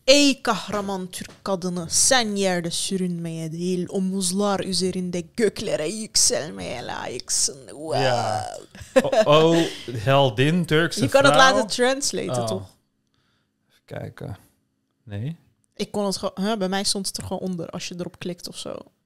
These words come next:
Speaker 1: Als je
Speaker 2: Ja,
Speaker 1: op de
Speaker 2: geen
Speaker 1: tweet
Speaker 2: idee.
Speaker 1: klikt.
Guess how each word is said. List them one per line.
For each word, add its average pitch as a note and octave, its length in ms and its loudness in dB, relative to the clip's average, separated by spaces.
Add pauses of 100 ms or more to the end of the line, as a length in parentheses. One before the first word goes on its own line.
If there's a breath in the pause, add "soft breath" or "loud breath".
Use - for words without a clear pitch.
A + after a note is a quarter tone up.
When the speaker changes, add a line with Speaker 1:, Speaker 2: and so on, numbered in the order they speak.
(1800)
Speaker 1:
Als F#3+ 100 -12
je - 0 -
Speaker 2:
Ja, G#3+ 60 0
Speaker 1:
op A3 60 2
de A3 60 2
Speaker 2:
geen - 100 -2
Speaker 1:
tweet C#4 240 0
Speaker 2:
idee. - 40 -12
Speaker 1:
klikt. - 540 -8